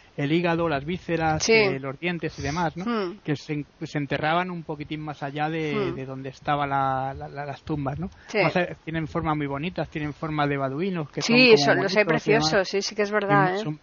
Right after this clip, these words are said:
Speaker 1: son
Speaker 2: Hmm.
Speaker 1: muy bonitos.
Speaker 2: Hmm.
Speaker 1: Y, eh, aquí se encontraron, se encontró el hígado, el, el, bueno, las vísceras y una muela. Eh, por lo visto, Ja-, eh, Hatshepsut tenía muchos problemas de, de, de, de,
Speaker 2: De
Speaker 1: de
Speaker 2: boca,
Speaker 1: boca,
Speaker 2: no,
Speaker 1: como,
Speaker 2: sí.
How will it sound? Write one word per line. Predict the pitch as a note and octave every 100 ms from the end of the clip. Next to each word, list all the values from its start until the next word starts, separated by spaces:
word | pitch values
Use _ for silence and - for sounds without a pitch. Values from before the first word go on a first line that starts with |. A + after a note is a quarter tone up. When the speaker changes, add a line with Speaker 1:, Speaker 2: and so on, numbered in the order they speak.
| -
Speaker 1:
son | - D3
Speaker 2:
Hmm. |
Speaker 1:
muy | D#3
bonitos. | D#3+ C#3+ C3 - C3+ -
Speaker 2:
Hmm. | G#3 F#3 - - -
Speaker 1:
Y, | F3+ E3+ E3+ D#3+ D#3 -
eh, | D3+
aquí | D3 D#3+
se | E3+
encontraron, | G3+ F3 D#3 E3 F3 F3
se | D3+
encontró | D#3 C#3+ C#3 E3
el | D#3
hígado, | D#3+ F3 E3+ F3+ D#3+
el, | C#3 C3+ C3+ C3+
el, | C3+ C3+
bueno, | D3+ C3+
las | C3
vísceras | C3+ D#3 - F3+ F#3 -
y | E3+
una | E3+ F3
muela. | E3+ F#3+ F3 E3 - - -
Eh, | D#3+ C#3+ -
por | D3
lo | D#3
visto, | F3+ - G3 F#3 E3+ D#3+
Ja-, | - - -
eh, | D3+ D3 C#3+
Hatshepsut | - D3 D3+ - F#3 -
tenía | D#3+ D#3+
muchos | D#3 D3+ D3+
problemas | - D3 D3+ C#3+ C#3
de, | C#3 C#3 C3+ C3+ C3
de, | C#3 D3
de, | D3 D3 D3
de, | D3
Speaker 2:
De |
Speaker 1:
de | F3
Speaker 2:
boca, | A3 D3
Speaker 1:
boca, | D#3+ F#3
Speaker 2:
no, | G3 F#3
Speaker 1:
como, |
Speaker 2:
sí. | - D3 G3+